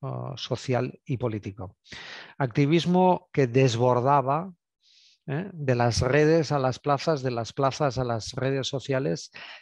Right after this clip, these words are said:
que desbordó las estructuras, las costuras, eh,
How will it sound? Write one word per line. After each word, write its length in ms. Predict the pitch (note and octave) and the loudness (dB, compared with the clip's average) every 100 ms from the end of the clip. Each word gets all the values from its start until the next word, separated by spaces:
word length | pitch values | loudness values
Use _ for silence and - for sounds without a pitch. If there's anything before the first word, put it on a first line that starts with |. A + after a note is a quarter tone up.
| _ - | _ 0
que 180 | D3+ C3+ | 2 6
desbordó 840 | C#3 A2+ C3+ C3+ E3 E3+ E3+ F3+ - _ _ F#3+ | 4 4 0 0 2 4 4 0 -10 _ _ -12
las 360 | F3 C3 - | -6 -4 0
estructuras, 840 | C3 - C3+ A#2 - D#3+ D3+ C3+ C3 | -2 -2 -6 -6 0 4 4 2 0
las 260 | A#2+ - | -2 -4
costuras, 1000 | - B2+ G#2+ - D#3+ D3+ C3 C3 - - _ - - - _ | -6 -4 -4 -2 2 4 4 2 0 -10 _ -20 -20 -20 _
eh, 420 | B2+ A#2 A#2 A2+ | -4 -2 -2 -4